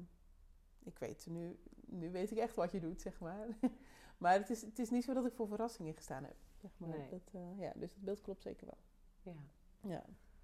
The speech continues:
Speaker 2: En, en wat was hetgeen waar je het meest tegenaan liep?
Speaker 1: Voor mezelf?
Speaker 2: Ja.
Speaker 1: Voordat ik, eh,
Speaker 2: Ja. Ja, want dat is
Speaker 1: ehm,
Speaker 2: dan denk ik de achterliggende reden dat je, dat je toch besloot in een opwelling om, om,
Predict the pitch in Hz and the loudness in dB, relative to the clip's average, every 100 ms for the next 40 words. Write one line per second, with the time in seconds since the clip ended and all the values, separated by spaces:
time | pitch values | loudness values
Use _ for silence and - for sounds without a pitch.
0 | - - - 180 - 175 175 190 185 180 | -20 -16 -8 -4 -2 0 0 0 -2 -6
1 | - 185 185 175 170 170 165 170 175 196 | -6 -4 -2 -2 -2 -4 -4 -2 -2 -2
2 | 196 180 170 - 165 156 151 170 254 - | -4 -8 -6 -10 -8 -6 -6 -6 -8 -14
3 | - - - - - - - - - - | -20 -20 -20 -20 -20 -20 -20 -20 -20 -20
4 | - 196 196 190 240 339 - - - 156 | -8 -6 -4 -4 -4 -6 -12 -20 -18 -8
5 | 156 208 226 233 214 - 202 175 196 226 | -4 -2 -2 -4 -6 -8 -6 -4 -4 -6
6 | - - - - - - - - - - | -10 -20 -20 -20 -20 -20 -20 -18 -18 -6
7 | 180 175 180 180 185 170 165 156 139 - | -2 0 2 0 0 -2 -4 -6 -10 -4
8 | 190 - 156 147 156 151 143 143 147 151 | -4 -4 -8 -8 -8 -6 -6 -6 -8 -10
9 | - - 143 160 156 - 202 196 170 - | -14 -14 -10 -8 -10 -2 -2 -2 -8 -4
10 | 151 147 147 - - 156 151 156 160 151 | -2 -2 -4 -10 -12 -8 -8 -8 -8 -8
11 | 147 139 139 - 143 139 135 | -8 -8 -10 -10 -8 -8 -10